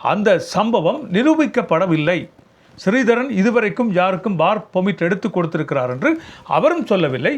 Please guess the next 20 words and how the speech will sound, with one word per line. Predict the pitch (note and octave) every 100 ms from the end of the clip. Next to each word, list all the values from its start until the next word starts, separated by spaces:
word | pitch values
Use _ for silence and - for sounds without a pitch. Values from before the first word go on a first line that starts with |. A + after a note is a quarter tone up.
| -
அல்லது | - G3+ B3 F4 - - - -
எந்த | F#3+ C4+
விதமான | B3+ B3+ A#3+ B3+
உத்தியோகபூர்வமான | G3 B3+ C#4 A#3 A3+ G#3+ G3+ G3 F3+
அறிக்கைகளோ | - F#3+ A3 A3+ D#3 F#3+ -
அல்லது | E3+ G3
தகவல்களோ | E3+ F3 G#3+ E3 E3+ G#3+
கிடைக்கவில்லை. | E3 D#3+ C3 - -
இப்படி | F3+ - D4+ C4+
இருக்கின்ற | F#3+ F3 G3+ E3+
சமயத்தில் | - C3+ B2+ - G3+ B3+ - - - -
அர்ச்சுனா | D3 G3+ C#4+ C#4+
ராமநாதன் | A#3 G#3+ G#3+ G3+ F#3+ E3
தெரிவித்து | F3 F3 E3+
வருகின்ற | E3 D#3 D#3 D3
இந்த | C#3+ B2+
கருத்துக்கள் | D3+ D#3+ D#3+ C#3+ C3+
தமிழ் | - D#3+ C4 -
தேசிய | A3 F#3+ F3+
பரப்பிலே | F3+ E3 E3